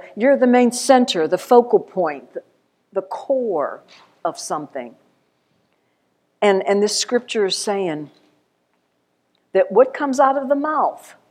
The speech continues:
is gonna reveal the core, the center, right in the middle of your heart. Words can pollute, not food. Words pollute,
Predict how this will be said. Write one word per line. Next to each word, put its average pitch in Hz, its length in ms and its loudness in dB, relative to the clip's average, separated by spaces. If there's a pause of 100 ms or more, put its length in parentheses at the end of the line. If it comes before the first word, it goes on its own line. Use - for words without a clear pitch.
(120)
is 175 140 -8
gonna 202 260 -2
reveal 202 840 -2 (300)
the 180 100 0
core, 190 640 0 (200)
the 165 100 2
center, 165 1000 -6
right 247 480 -2
in 240 140 -2
the 226 100 -2
middle 196 360 -2
of 160 120 -8
your 156 180 -6
heart. 143 520 -8 (800)
Words 202 540 2
can 262 320 -4
pollute, 226 760 -4 (220)
not 165 380 -10
food. 123 520 -10 (1300)
Words 208 800 6
pollute, 190 760 -4